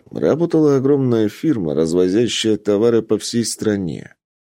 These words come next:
Кузьмич рассказывал, что можно было ткнуть пальцем в нужную картинку в телефоне, и уже через день заказ будет доставлен на такой вот склад. Только приходи и забирай.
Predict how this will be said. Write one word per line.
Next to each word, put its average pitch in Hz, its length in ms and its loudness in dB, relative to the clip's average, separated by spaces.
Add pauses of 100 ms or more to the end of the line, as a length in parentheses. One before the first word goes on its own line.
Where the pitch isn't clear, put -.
(160)
Кузьмич 160 500 -2
рассказывал, 113 720 2
что 87 380 0
можно 113 400 0
было 113 280 4
ткнуть - 580 -6
пальцем 104 500 -2
в 85 80 -2
нужную 101 420 0
картинку 92 640 -4
в 67 80 -10
телефоне, 62 800 -6
и 71 80 -2
уже 85 280 2
через 147 340 0
день 143 200 0
заказ 120 460 0
будет 113 380 0
доставлен 117 640 2
на 107 80 0
такой 110 340 0
вот 120 220 0
склад. 76 520 -4 (220)
Только - 320 -14
приходи 78 560 -2
и 101 60 0
забирай. 69 680 -2